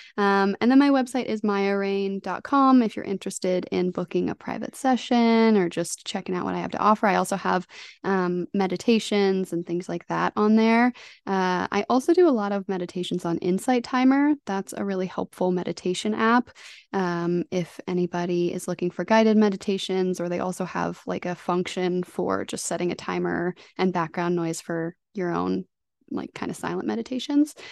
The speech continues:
Um, but I upload a lot of content onto that. And so you can find me again, Maya Rain, on Insight Timer. Um, yeah, I'd, I'd love to, I'd love to connect with anybody who's interested.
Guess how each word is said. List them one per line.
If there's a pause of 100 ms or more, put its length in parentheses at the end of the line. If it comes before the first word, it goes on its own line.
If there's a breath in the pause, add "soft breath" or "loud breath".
(220 loud breath)
Um,
but
I
upload
a
lot
of
content
onto
that.
And
so
you
can
find
me
again,
Maya
Rain, (340 loud breath)
on
Insight
Timer. (420 soft breath)
Um, (260)
yeah, (760)
I'd, (200)
I'd
love
to,
I'd
love
to
connect
with
anybody
who's
interested.